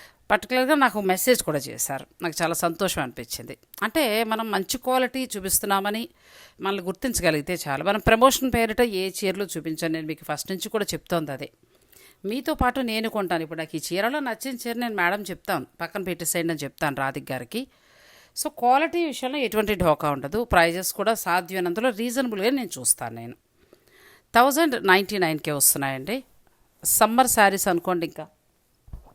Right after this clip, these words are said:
అంటే కాటనే వద్దు అని అనుకునే వారికి, ఎక్కువ మంది కాటన్ కూడా పెద్దగా ఇష్టపడుతూ ఉండరు,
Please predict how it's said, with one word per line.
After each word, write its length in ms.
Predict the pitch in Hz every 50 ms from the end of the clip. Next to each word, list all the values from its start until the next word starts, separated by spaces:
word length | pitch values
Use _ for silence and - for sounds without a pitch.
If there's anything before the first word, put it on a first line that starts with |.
| _ _ _ _ _ _ _ -
అంటే 120 | 196 269 - - -
కాటనే 540 | 214 214 226 262 285 - 302 294 277 277 277 277 262 247
వద్దు 280 | 226 185 175 190 262 269 254 - - -
అని 100 | 214 208 208 202
అనుకునే 320 | 202 - - 226 214 208 196 190
వారికి, 240 | 175 160 151 - 170 -
ఎక్కువ 180 | - - 247 240
మంది 220 | 247 226 202 226 254 285 - - -
కాటన్ 340 | 214 208 220 220 247 240 214 214
కూడా 180 | 214 226 226 220 214 214 214 214 208 - - _ _ _ -
పెద్దగా 300 | 180 175 - 208 208 220 202 170
ఇష్టపడుతూ 440 | - - 208 - 180 170 - - 165 151
ఉండరు, 220 | 139 151 143 135